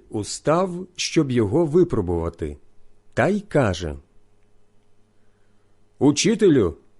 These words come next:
що мені робити, щоб вічне життя осягнути?"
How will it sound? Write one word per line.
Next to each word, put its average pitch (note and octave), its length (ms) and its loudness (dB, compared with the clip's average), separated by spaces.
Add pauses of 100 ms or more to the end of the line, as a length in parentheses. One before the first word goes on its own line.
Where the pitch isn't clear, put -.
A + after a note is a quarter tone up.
(720)
що - 440 2
мені G#3 320 6
робити, A#2+ 680 0 (260)
щоб C#3 420 0
вічне F#3+ 540 0
життя D3 600 -2 (100)
осягнути?" C#3+ 840 0